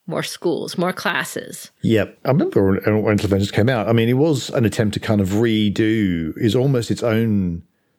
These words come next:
Speaker 2: player's handbook in a way,
Speaker 1: Mm-hmm.
Speaker 2: because you were supposed to, you know, instead of,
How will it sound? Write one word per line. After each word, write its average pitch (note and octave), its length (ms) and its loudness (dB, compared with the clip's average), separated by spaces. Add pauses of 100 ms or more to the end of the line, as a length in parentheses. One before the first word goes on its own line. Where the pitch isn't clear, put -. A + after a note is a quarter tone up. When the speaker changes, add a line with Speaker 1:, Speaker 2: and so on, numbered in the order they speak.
(200)
Speaker 2:
player's F#2+ 300 -2
handbook G2+ 720 -2 (380)
in G#2 120 2
a F2+ 60 0
way, D#2+ 560 -4 (500)
Speaker 1:
Mm-hmm. G#3+ 220 -2
Speaker 2:
because G2 320 -2
you G#2 80 2
were F#2+ 80 0
supposed G2+ 460 -2
to, A2 80 2
you G2 340 0
know, F2+ 80 0
instead G2+ 480 -2
of, F#2+ 300 -4